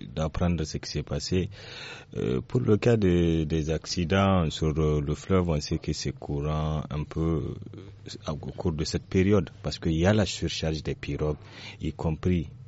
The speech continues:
et, et les, les personnes qui utilisent les pirogues et les marchandises. C'est ça le problème. Et on ne peut pas dénombrer. Par exemple, aujourd'hui, quand ça se passe,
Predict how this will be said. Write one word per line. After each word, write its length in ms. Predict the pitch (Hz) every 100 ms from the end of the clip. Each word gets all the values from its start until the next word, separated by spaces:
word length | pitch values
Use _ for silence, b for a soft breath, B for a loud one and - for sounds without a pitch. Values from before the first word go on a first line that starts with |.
| -
et, 120 | - - - 76
et 260 | 73 71 - - - - - - - - -
les, 320 | 85 95 98
les 140 | 90 -
personnes 440 | 87 - 85 85 - -
qui 120 | - 92
utilisent 360 | - 82 76
les 100 | 76
pirogues 460 | - 78 78 80 -
et 100 | -
les 120 | 82
marchandises. 640 | 73 73 - 69 65 - - -
C'est 140 | - 92
ça 180 | 117
le 120 | 113 92
problème. 380 | - 69 71 - b b b 98
Et 180 | 117 -
on 120 | 101
ne 40 |
peut 160 | 90 98
pas 180 | - 117
dénombrer. 520 | 87 80 76 76 69 b b b
Par 100 | 87
exemple, 380 | 98 127 135 127
aujourd'hui, 420 | 98 92 95 117
quand 160 | 120 120
ça 160 | 101
se 120 | 95 -
passe, 180 | 95